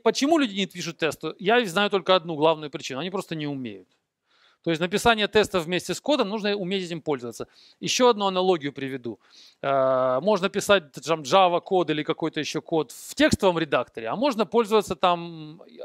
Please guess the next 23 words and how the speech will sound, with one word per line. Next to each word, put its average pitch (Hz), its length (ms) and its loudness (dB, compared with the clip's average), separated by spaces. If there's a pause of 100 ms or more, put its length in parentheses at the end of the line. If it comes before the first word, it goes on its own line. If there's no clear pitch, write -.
(120)
и - 180 -10
I 180 180 0
D 147 140 -10
E, 120 220 -10 (200)
ну, 190 140 -6
то - 100 -8
есть - 280 -12 (100)
I 175 80 -10
D 139 100 -2
E 139 220 0
этим 101 240 -16
там 104 200 -10 (200)
каким-то, 131 460 -10 (240)
который 190 280 2
этот 156 160 -8
процесс 156 340 -6
там, 147 200 -14
э, 135 120 -8
упрощает 190 720 2
и - 20 -14
делает 165 300 -4
его 151 120 -4
лучше. 139 280 -8